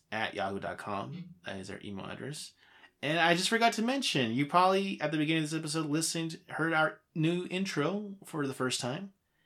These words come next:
Uh, is an intro made, again, once again, by a friend of the show and our cousin, Joe, over at the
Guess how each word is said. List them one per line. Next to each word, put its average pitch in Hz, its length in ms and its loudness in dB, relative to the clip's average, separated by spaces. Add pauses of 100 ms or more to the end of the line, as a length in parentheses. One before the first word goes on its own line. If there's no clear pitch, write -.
(280)
Uh, 104 320 0
is 101 80 -4
an 110 80 -4
intro 120 420 -4
made, 107 340 -2
again, 120 480 -4
once 127 160 -2
again, 127 300 -2
by 113 120 2
a - 40 0
friend 113 160 -4
of 107 60 -4
the 110 60 -2
show 113 420 -2
and 110 240 -4
our 101 180 0
cousin, 113 400 -6
Joe, 110 460 -4
over 113 180 -6
at 104 180 -8
the 104 240 -4